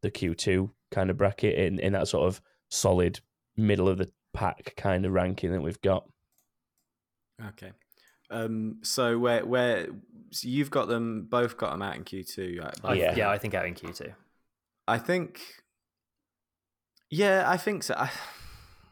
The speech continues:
Speaker 2: there's, there's kind of, like, part of me is a little bit like, well, they just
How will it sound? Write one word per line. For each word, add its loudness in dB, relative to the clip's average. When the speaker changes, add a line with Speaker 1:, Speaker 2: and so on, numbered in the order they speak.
Speaker 2:
there's, 0
there's -4
kind 0
of, -2
like, -2
part 4
of 0
me 0
is 0
a -6
little 0
bit -2
like, -2
well, 0
they -2
just -10